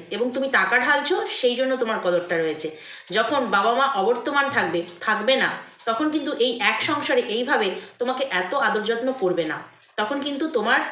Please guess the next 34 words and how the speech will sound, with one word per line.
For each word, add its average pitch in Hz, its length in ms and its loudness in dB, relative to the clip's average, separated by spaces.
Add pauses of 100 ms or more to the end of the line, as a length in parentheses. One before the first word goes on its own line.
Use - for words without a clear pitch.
(420)
বাপের 247 300 4
বাড়িতেই 330 380 4
তোমার 233 340 2
ঘর 277 140 2
আলাদা 277 300 4
হয়ে 294 160 0
যাবে, 311 320 0
তোমার 262 220 2 (240)
দাদা 185 240 2
বৌদির 240 220 2
সংসার 233 380 0
আলাদা 170 220 2
হয়ে 170 160 0
যাবে। 160 220 -4 (420)
কোনো 247 220 2
মেয়েই 277 340 4
চায় 302 240 4
না 247 160 2 (280)
তার 254 120 4
ননদিনী 262 480 2
এইভাবে 294 520 2
এসে 233 160 4
থাকুক। - 420 -6 (260)
হ্যাঁ, 220 300 2
প্রকৃত 294 280 2
যদি 339 240 2
সে 320 140 0
অত্যাচারিতা 302 480 0
হতো, 311 400 -2 (260)
প্রকৃত 294 280 4
তার 294 260 2
দুঃসময়, 302 460 0 (280)
তবে 247 180 2
অবশ্যই 294 600 2